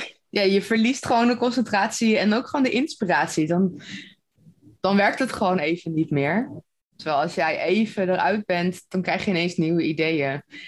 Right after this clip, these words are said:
En natuurlijk is het ook niet erg als je het een keer wel doet. Als je het echt gewoon in een goed ding zit en je vindt, "Ik moet het even af."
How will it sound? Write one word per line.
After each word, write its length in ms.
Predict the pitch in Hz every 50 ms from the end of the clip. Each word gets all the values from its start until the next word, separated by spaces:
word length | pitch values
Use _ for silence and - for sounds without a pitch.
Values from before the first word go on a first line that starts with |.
| - -
En 120 | - 170
natuurlijk 320 | 175 175 208 214 202 -
is 100 | 202 185
het 140 | 143 - -
ook 120 | 170 185 185
niet 140 | 196 175
erg 220 | 151 165 170 175 -
als 80 | -
je 160 | 165 - - 185
het 100 | 170 175
een 60 | 170
keer 80 | 160
wel 260 | 151 160 160 165 185 175
doet. 260 | 143 135 139 151 -
Als 140 | 151 - -
je 80 | 160
het 100 | 156 156
echt 220 | - 165 170 - -
gewoon 300 | 165 156 156 165 165 - _ _ _
in 160 | - 202 190
een 260 | 190 190 196 180 156 147 - -
goed 320 | - - - 214 180 175
ding 240 | - 190 196 208 208
zit 160 | 208 202 185
en 80 | 185 185
je 80 | 185 180
vindt, 160 | 196 190 180
"Ik 60 | -
moet 200 | 180 190 233 233
het 120 | 247 -
even 260 | 233 202 202 202 - 185
af." 280 | 175 208 226 - -